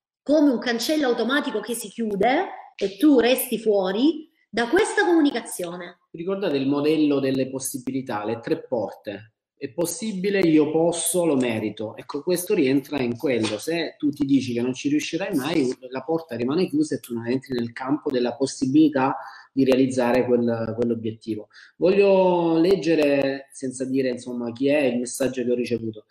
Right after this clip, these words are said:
Speaker 2: "Ciao Dario, ho bisogno di un piano strategico personalizzato, eh, a mille chilometri, a più di mille chilometri di distanza per ottimizzare e arrivare primo alla vita da favola.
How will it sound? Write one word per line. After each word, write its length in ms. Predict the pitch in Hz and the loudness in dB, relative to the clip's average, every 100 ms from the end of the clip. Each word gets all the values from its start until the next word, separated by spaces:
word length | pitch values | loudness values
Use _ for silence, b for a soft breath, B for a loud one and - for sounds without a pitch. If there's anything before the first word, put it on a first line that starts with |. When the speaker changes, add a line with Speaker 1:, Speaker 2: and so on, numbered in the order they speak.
| b b | b b
Speaker 2:
"Ciao 220 | - 156 | 2 4
Dario, 320 | 175 208 180 | 4 4 4
ho 60 | 147 | 4
bisogno 320 | 147 180 165 | 4 4 6
di 80 | 147 | 6
un 80 | 143 | 4
piano 240 | 170 156 | 4 2
strategico 640 | - 151 156 170 147 143 | 0 -2 0 0 0 -2
personalizzato, 1040 | 139 135 143 139 139 135 180 180 185 180 b b b _ | -2 -6 -4 0 0 0 -2 -2 0 -2 b b b _
eh, 380 | 139 135 131 131 | 0 4 4 2
a 120 | 139 | 2
mille 360 | 143 170 165 143 | 4 6 6 4
chilometri, 420 | 143 156 151 139 | 4 4 4 2
a 60 | |
più 140 | - 165 | -2 2
di 80 | 151 | 4
mille 240 | 143 135 | 4 2
chilometri 380 | 151 151 139 131 | 0 0 2 0
di 60 | |
distanza 480 | 139 - 185 185 151 | -2 -2 -4 -4 -6
per 120 | 143 | -6
ottimizzare 640 | 143 - 143 139 139 180 160 | -6 -2 -2 0 -2 -2 -2
e 40 | |
arrivare 380 | 139 135 156 143 | 0 -2 -2 -2
primo 240 | 165 180 147 | 0 0 2
alla 100 | 135 | 2
vita 220 | 139 131 | 0 -2
da 100 | 123 | -8
favola. 440 | 120 110 110 113 | -10 -12 -12 -18